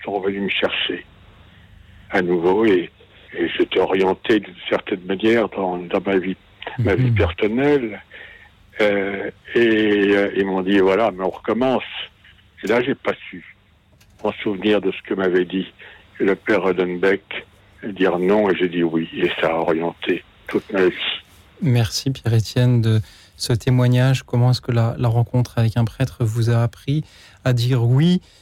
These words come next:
Speaker 2: euh, vous a appris le, le sens du, du service ? Euh, Pierre-Étienne, merci d'en témoigner. Merci pour ce service rendu. Euh, Vincent Morche, Thierry Deslauriers, que ressentez-vous en entendant Pierre-Étienne ce soir ?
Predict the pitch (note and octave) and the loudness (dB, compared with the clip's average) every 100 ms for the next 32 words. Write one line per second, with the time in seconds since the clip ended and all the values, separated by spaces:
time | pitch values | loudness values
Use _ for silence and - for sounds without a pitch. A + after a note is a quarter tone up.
0 | _ - A#2+ A#2 A#2 A#2 A#2 A#2 C3 A#2+ | _ -2 0 2 2 2 0 0 0 2
1 | A#2+ A#2+ - C3+ C3+ C3 A#2+ C#3+ C#3 - | 0 0 -2 -2 0 0 -2 -2 -4 -2
2 | B2+ A#2+ B2+ B2+ A#2+ D3 C3+ C3+ G3+ - | -4 -4 -4 -4 -4 -2 0 0 -2 -2
3 | A#2+ A2 _ _ _ B2 A#2 A#2+ B2 - | -4 -4 _ _ _ -4 -4 -4 -8 -8
4 | - C3+ C3+ C#3+ C#3+ C#3+ - F#3+ D3+ C3 | -4 -4 0 0 0 -2 -2 -2 0 -2
5 | D3+ E3 G3 F#3+ D#3 - G#3 - C3 - | -2 0 0 2 0 -2 -6 -6 -6 -6
6 | - B2+ C3 D3+ - - B2+ A#2 D3+ C#3+ | -2 -2 -2 -2 -4 -4 -2 0 2 2
7 | F#3+ F#3 - _ _ - C#3+ C3+ D#3+ - | 0 -2 -6 _ _ -4 0 2 0 0
8 | D3 C3+ C#3 C3+ - - - E3 E3+ C#3+ | 0 2 0 -4 -12 -6 -2 0 2 2
9 | C3+ C3 C3+ C#3 F3+ F#3+ E3 D3+ D3 C3+ | 4 2 2 2 0 0 -2 -2 0 0
10 | C#3+ C3+ B2 A#2+ A#2 A#2 - A#2 A2+ - | 2 2 0 0 0 0 0 -2 -2 0
11 | B2 A#2+ G#2+ A2+ A2 | -2 -2 -6 -4 -6